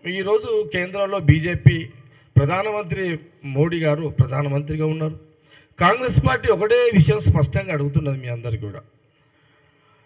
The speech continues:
మీరు నెహ్రూ గారు ఉన్నప్పుడు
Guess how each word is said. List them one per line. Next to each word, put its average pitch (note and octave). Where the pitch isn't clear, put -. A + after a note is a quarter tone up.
మీరు A3
నెహ్రూ F#3+
గారు C4
ఉన్నప్పుడు B3+